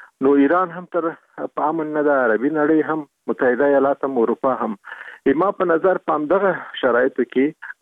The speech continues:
ډیر ژر باید متحده ایالات چې په دې منطقه کې اوس ښکیل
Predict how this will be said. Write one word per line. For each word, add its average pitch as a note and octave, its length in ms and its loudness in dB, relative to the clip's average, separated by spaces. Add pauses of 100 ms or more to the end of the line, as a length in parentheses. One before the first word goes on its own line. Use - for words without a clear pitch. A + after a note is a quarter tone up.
(180)
ډیر F#4 320 4
ژر E3+ 320 0
باید D3 260 -2
متحده C#3 460 2
ایالات C#3 300 2
چې - 100 -20
په B2 120 -2
دې C#3 80 2 (120)
منطقه B2 240 -4
کې - 160 -2
اوس A2+ 120 -2 (140)
ښکیل E3 380 2